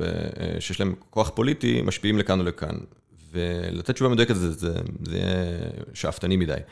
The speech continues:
אבל מה שראיתי הרבה פעמים זה שגורמים בעלי השפעה חזקה מאוד, יש להם בדרך כלל אירוע אישי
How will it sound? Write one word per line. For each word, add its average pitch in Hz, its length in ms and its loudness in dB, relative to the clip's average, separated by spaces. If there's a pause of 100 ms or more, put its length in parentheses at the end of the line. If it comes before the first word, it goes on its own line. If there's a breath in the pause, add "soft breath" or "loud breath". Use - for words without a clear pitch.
(400 soft breath)
אבל 87 180 0
מה 110 140 6
שראיתי 131 440 4
הרבה 113 120 8
פעמים 110 340 2
זה 98 80 0
שגורמים 90 1160 0
בעלי 95 200 6
השפעה 98 400 0
חזקה 92 360 0
מאוד, 104 320 0
יש - 140 -4
להם 123 100 4
בדרך 104 180 4
כלל 120 120 0
אירוע 95 280 2
אישי - 500 -2